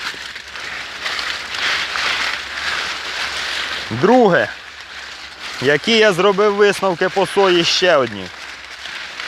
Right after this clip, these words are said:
Ранньостиглі сорта сіяти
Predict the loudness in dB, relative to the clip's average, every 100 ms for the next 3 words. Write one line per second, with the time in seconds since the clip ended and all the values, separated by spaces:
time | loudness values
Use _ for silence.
0 | -4 2 4 4 4 0 -2 -2 2 2
1 | 0 -4 0 -2 2 4 6 4 -4 -18
2 | -16 -4 0 2 4 2 2 -6